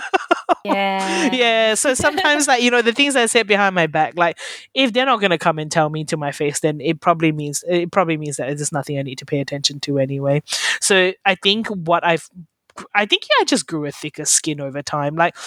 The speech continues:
Speaker 2: some things do still bother me, but, um, a lot less. And I, the other thing is I'm quite comfortable now, um, telling people where my limits are. So if I feel like a conversation's going nowhere, 'cause sometimes occasionally,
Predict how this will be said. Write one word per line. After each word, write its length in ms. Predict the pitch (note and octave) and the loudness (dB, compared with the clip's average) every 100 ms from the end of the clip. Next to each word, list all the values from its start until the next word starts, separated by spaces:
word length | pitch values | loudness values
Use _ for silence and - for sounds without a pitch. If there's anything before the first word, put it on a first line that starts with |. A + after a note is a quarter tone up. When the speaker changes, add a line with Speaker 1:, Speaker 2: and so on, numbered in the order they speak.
| - | -8
Speaker 2:
some 280 | - A3+ B3+ | -2 0 0
things 320 | C#4 C4 G3 | 2 2 2
do 340 | C#3 F3 E3+ E3+ | 2 2 2 2
still 380 | - F3 E3 | 2 2 2
bother 360 | D3+ D#3 D3+ G#3 | 2 2 2 2
me, 300 | F3 D3 C#4 | 0 -2 0
but, 300 | G#3 E3 - - | 0 0 0 0
um, 180 | G#3+ A3 | 0 0
a 60 | |
lot 240 | A3 D#4+ F3 | 2 2 0
less. 400 | D#3+ F3+ A3 - - | -2 0 0 0 0
And 160 | F#3 | 0
I, 140 | E3+ G3 | 2 0
the 180 | E3+ | 0
other 180 | A#3 D4 | 0 0
thing 200 | - D#3+ | -2 -2
is 180 | D#3+ D3 | -2 0
I'm 200 | E3+ F#3 | 0 0
quite 260 | G3+ D4+ F3 | 0 -2 0
comfortable 640 | - E3 D#3 - D#3 D#3 | -2 -2 -4 -8 -4 -4
now, 540 | D3 D3+ D3 B2 F#3+ D4 - - - - - | -2 -2 0 0 0 -2 -8 -20 -20 -14 0
um, 180 | F3+ F3 | 0 0
telling 320 | - F3+ F3 | 0 0 0
people 500 | - D#3+ - D#3+ D#3 | 0 -2 0 0 2
where 180 | D#3 D#3 | 2 2
my 160 | D3+ | 0
limits 440 | C#3+ D3 D3+ E3 - | -6 -6 -6 -2 0
are. 200 | G3 B3+ _ _ _ _ _ _ _ _ _ - - | 0 -2 _ _ _ _ _ _ _ _ _ -12 0
So 300 | - F3+ E3 - - - | 4 6 4 0 -10 -2
if 80 | G3 | 2
I 80 | |
feel 180 | F#3+ F#3+ | 2 2
like 200 | F#3 F3 | 2 0
a 40 | E3+ | -2
conversation's 640 | F3 D#3+ D#3 D#3+ F3 D3+ | -2 -2 -2 -2 -4 -4
going 260 | E3 D3+ D3+ | -2 -4 -2
nowhere, 280 | D#3+ F3+ C4 | -2 2 4
'cause 160 | E4+ | 4
sometimes 300 | G4+ G#4+ A#4 | 4 4 2
occasionally, 720 | C#4+ - F3+ D#3+ E3+ D#3 D#3 | 2 2 0 2 2 2 0